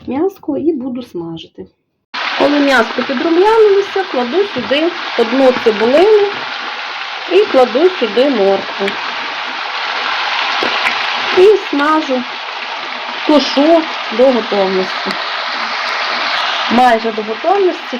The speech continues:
В кінці додам томатну пасту сімдесят грамів.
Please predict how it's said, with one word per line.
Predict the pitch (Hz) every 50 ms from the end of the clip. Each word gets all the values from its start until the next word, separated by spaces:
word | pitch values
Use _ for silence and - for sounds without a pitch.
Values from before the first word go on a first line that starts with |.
| - -
В |
кінці | - 254 247 247 - 311 302
додам | 247 247 247 214 247 233 214 208 208 - -
томатну | 226 220 220 220 190 - - 196 185 185 -
пасту | 180 175 165 160 160 165 165 - - - - 277 330 403 427 - - - - - - - - - - - - -
сімдесят | 330 330 320 311 330 - - 339 320 311 320 302 330
грамів. | 320 311 320 320 320 320 330